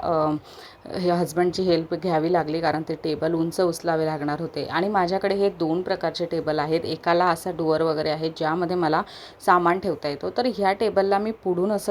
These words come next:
कव्हर केलं नाही, कारण जे पण माझं दिवसभर पूजेचं सामान राहील, ते मी तिथे आतमध्ये ठेवत जाईल, म्हणजे वरती पसारा वाटणार नाही आणि छान वाटेल.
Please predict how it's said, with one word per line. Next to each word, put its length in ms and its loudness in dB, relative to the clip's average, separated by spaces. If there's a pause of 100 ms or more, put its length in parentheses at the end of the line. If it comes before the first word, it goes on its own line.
कव्हर 260 2
केलं 400 0
नाही, 260 -4
कारण 340 -2 (380)
जे 120 4
पण 180 2
माझं 260 2
दिवसभर 440 2
पूजेचं 420 -4
सामान 400 -4
राहील, 260 -2
ते 80 0
मी 120 0
तिथे 200 -8
आतमध्ये 500 0
ठेवत 400 0
जाईल, 220 2 (300)
म्हणजे 240 4
वरती 340 2
पसारा 400 -2
वाटणार 440 0
नाही 280 -2
आणि 360 -2 (100)
छान 200 -2
वाटेल. 340 -2